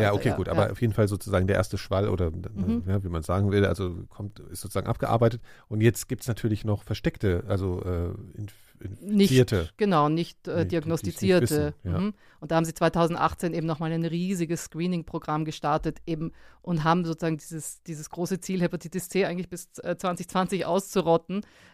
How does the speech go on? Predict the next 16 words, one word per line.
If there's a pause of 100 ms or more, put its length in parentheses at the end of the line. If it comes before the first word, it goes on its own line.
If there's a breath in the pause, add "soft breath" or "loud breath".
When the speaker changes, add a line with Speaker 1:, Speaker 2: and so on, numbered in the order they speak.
Speaker 1:
was
eben
ziemlich
ambitioniert
ist,
weil
der
W-H-O-Plan,
Hepatitis,
äh,
C
zu
eliminieren,
ist
zwanzig
dreißig.